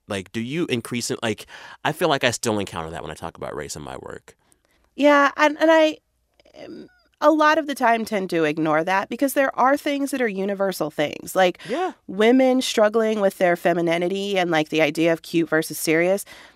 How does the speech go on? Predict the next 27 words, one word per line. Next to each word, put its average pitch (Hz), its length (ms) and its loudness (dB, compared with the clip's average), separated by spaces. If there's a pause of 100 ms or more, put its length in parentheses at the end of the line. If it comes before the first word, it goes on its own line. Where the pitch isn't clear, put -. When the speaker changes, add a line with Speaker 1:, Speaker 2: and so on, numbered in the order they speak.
(220)
Speaker 2:
that's 359 340 2
pretty 370 400 -2
universal. 165 1080 -2
Speaker 1:
Yeah, 180 520 -2
Speaker 2:
And 233 140 6
Speaker 1:
you're - 100 -8
Speaker 2:
even 269 180 -2
Speaker 1:
right. 294 40 4
Speaker 2:
if 285 120 -2
you 262 220 -2
are 220 240 2
a 220 60 0
woman 196 460 -2
who 190 240 -2
feels 208 400 0
like, 160 240 2
"Well, 196 140 0
not 220 260 4
all 180 200 2
women, 156 360 0
I 214 100 4
don't 196 140 -2
think 165 160 -4
about 160 280 0
that 147 180 -2
at 120 180 -4
all." 127 420 0